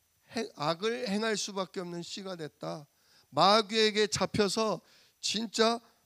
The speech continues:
부패한 그런 자식이 되었다 그거예요.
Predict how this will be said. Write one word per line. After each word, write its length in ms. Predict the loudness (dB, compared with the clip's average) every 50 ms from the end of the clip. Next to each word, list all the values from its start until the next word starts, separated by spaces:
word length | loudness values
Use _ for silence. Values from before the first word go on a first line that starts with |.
| _ -10
부패한 640 | -10 -10 -8 _ 2 4 4 6 6 2 0 -2 -8 _ _ _ _ _
그런 380 | -8 -4 -2 -2 -2 -4 -6 -8
자식이 480 | -10 -8 -8 -8 -8 -10 -12 -12 -12
되었다 640 | -10 -10 -10 -10 -12 _ -16 -14 -14 -14 -14 -16 -20 _ _ _ _
그거예요. 460 | -14 -12 -10 -10 -12 -12 -14 -16